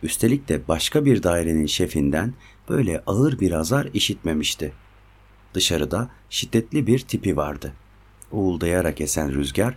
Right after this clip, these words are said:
sokakları esir almıştı. Akaki Akakiyevich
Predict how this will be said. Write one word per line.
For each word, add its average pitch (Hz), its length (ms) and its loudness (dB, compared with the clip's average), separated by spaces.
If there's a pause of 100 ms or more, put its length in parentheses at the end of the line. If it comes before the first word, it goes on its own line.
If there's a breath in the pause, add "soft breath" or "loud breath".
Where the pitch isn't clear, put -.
(160)
sokakları 85 600 -4
esir - 300 -2
almıştı. 71 520 -6 (800)
Akaki 82 440 -2
Akakiyevich 92 720 0